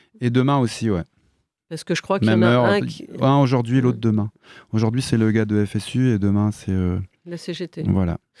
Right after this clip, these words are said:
Speaker 1: Chacun son tour.
Speaker 2: D'accord, donc, ben, pour les gens qui nous écoutent, euh, c'est pas chacun son tour, en fait, c'est
Speaker 1: Tous en même temps.
Speaker 2: tous en même temps, et les deux jours, euh,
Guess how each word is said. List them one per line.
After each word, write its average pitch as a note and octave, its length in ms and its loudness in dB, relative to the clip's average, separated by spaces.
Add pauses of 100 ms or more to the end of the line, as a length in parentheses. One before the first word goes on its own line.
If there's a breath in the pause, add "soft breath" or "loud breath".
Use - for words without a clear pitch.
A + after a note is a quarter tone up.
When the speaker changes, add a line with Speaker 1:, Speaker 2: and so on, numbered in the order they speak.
(280 loud breath)
Speaker 1:
Chacun A#2+ 280 0
son G#2 200 -2
tour. F2+ 280 -6 (600)
Speaker 2:
D'accord, F#3 420 0
donc, F#3 320 0
ben, E3+ 840 -2
pour F#3 140 0
les F3 100 2
gens G3 180 0
qui - 120 -8
nous F3+ 220 2
écoutent, A3 420 -4
euh, E3+ 220 0
c'est D#3+ 640 0
pas E3+ 80 -2
chacun F3+ 260 -2
son D#3+ 220 -2
tour, A#3 260 0
en F3+ 60 -4
fait, F3 260 -4
c'est D3+ 600 -2
Speaker 1:
Tous D3+ 160 -2
en B2 40 4
même A2+ 220 2
temps. G2 140 -2 (120)
Speaker 2:
tous A3+ 200 0
en G#3 80 4
même G3+ 200 2
temps, A#3+ 460 0
et E3 680 -2 (500 loud breath)
les F3 220 4
deux F#3+ 180 2
jours, F#3+ 440 4
euh, D#3+ 840 -2